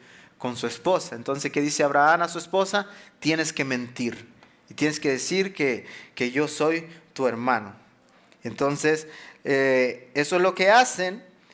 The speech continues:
Y en efecto, los egipcios ven que es una mujer hermosa. Entonces, todos los que servían al rey comienzan a decir cosas. "Guau, mira qué hermosa esta mujer". Y el rey comienza a escuchar eso.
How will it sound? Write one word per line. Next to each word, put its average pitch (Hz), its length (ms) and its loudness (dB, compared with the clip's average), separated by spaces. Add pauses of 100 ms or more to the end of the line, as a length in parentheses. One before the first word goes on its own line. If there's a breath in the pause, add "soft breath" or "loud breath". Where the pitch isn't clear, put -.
(320 soft breath)
Y 190 260 4
en 180 80 4
efecto, 208 580 4
los 180 100 4
egipcios 175 680 -2
ven 247 220 2
que 185 120 2
es 190 160 0
una 214 180 2
mujer 196 380 2
hermosa. 226 580 2 (1040 soft breath)
Entonces, 165 460 -2
todos 190 240 4
los 175 160 2
que 175 100 -2
servían 175 400 2
al 165 140 4
rey 196 180 2
comienzan 170 540 -2
a 147 100 2
decir 170 500 -2
cosas. 170 400 -2
"Guau, 170 300 2
mira 156 240 -4
qué 156 80 -6
hermosa 156 380 -2
esta 151 160 -4
mujer". 190 520 0 (380 loud breath)
Y 147 140 0
el 139 100 2
rey 175 220 2
comienza 175 480 -4
a - 20 -2
escuchar 165 480 0
eso. 160 480 -4